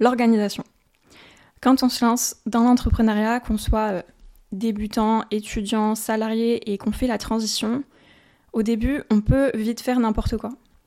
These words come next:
Par exemple, on va pas mettre de réveil, on va travailler dans son lit, euh, et au fur et à mesure, on va commencer à se structurer. Mais si on n'a pas d'organisation, le business n'arrive pas à scaler, on n'arrive pas à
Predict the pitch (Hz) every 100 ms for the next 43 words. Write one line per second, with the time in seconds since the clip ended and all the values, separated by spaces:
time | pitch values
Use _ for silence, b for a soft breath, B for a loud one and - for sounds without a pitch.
0 | _ - 214 208 214 220 202 202 220 208
1 | 202 208 214 220 226 233 233 - 214 196
2 | - 202 214 220 202 190 214 240 247 262
3 | B B B B B B 214 196 202 -
4 | 233 233 - 233 226 226 240 220 208 208
5 | 208 214 214 - 196 - 220 233 254 -
6 | _ 240 233 240 240 - 262 247 233 254
7 | 226 226 226 233 226 - 247 269 320 b
8 | b b b b - 254 247 240 240 254
9 | - - _ 233 226 226 - 240 240 -
10 | 226 - 226 214 226 240 226 220 214 214
11 | - 240 240 247 - 208 190